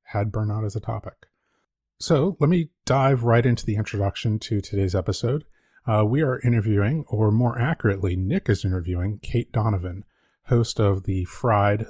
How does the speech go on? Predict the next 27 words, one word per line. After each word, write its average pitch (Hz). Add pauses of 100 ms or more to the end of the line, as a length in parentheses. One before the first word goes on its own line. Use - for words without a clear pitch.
the 110
Burnout 95
podcast. 104 (360)
This 131
is, 143 (480)
believe 127
it 170
or 160
not, 113
a 92
two-part 110 (140)
interview 95
series. 110 (360)
I 127
wasn't 139
able 113
to -
make 107
this 131
interview, 147 (140)
but 107 (440)
I've 113
listened 107
to 110
it 101
and, 98
uh, 95